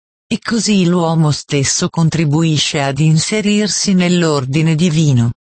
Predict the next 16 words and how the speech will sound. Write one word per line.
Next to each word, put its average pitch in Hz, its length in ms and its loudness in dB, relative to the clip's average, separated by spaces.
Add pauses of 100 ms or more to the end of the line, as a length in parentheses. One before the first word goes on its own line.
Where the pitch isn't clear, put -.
(140)
se - 260 -6
in 139 200 0
genere 151 600 0
ha 151 80 -2
solo 165 440 -2
la 147 120 0
volontà 151 600 0
e 156 60 0
lo 196 140 0
riconosce. 165 840 -2 (760)
Che 214 160 -2
si - 200 -2
occupa 165 520 -4
con 196 220 0
cose 180 480 -2
spirituali, 180 1000 -2